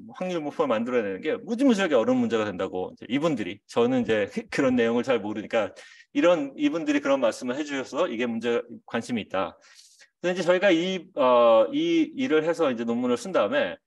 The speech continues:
그 다음에는 이걸 세 개의 변수, 네 개의 변수로 그 확장을 할 수 있는지,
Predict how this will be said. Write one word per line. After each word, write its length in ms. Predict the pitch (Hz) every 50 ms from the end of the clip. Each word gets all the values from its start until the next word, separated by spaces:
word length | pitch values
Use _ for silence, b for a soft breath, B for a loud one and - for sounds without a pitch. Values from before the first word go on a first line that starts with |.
| _ _ _ _ _
그 100 | - 156
다음에는 500 | 151 151 143 143 147 147 147 156 156 147
이걸 280 | 127 120 131 127 120 120
세 180 | - 190 196
개의 200 | 190 202 196 180
변수, 380 | 139 127 110 95 98 90 82 95 107
네 180 | 113 120 139
개의 180 | 147 170 170 156
변수로 580 | 135 127 117 113 - 117 120 143 180 202 - _ _ _ _ _ -
그 80 | -
확장을 380 | 104 - 170 - - 139 127 147
할 80 | 139
수 140 | - - 156
있는지, 440 | 123 101 98 95 90 101 101 87 -